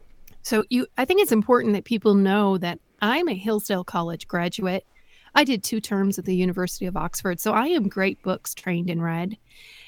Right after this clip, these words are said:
And so it was interesting when a lot of intellectual types were coming into the group and they were putting on their professor hats, which, by the way, they didn't have or, or earn, but they,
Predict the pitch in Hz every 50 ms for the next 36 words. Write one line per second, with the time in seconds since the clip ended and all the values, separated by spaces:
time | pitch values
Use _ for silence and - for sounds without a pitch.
0 | - _ - - 208 202 202 196 196 190 185 185 - _ _ _ _ _ _ _
1 | - 233 - - 247 240 226 214 208 - _ _ _ - - _ _ _ _ _
2 | _ - - 254 240 240 247 233 - - - 302 330 381 403 - - 285 - -
3 | - - - 180 165 156 156 170 202 247 - _ - - - - - - - 220
4 | 220 214 208 208 202 - 202 196 196 196 196 208 208 233 277 302 294 247 233 220
5 | 214 202 - - - 196 208 - - - 214 180 185 185 - - - 165 151 -
6 | - - - - 196 - - - 240 254 269 262 262 247 220 - 196 208 196 -
7 | 202 196 190 180 170 165 - _ - 208 202 208 214 208 202 214 208 - - 277
8 | 294 320 330 294 240 220 196 185 180 - - - 202 - - - 247 262 254 -
9 | - - - - - - - - - - - - - - - _ _ _ - 226
10 | 220 - - 226 190 190 190 180 170 185 180 170 160 202 - - 131 202 180 165
11 | 156 156 - 160 - - _ _ _ - - 165 - - 220 220 226 202 185 165
12 | 151 160 170 196 - - - - - - - - - - 226 - - 233 233 226
13 | 202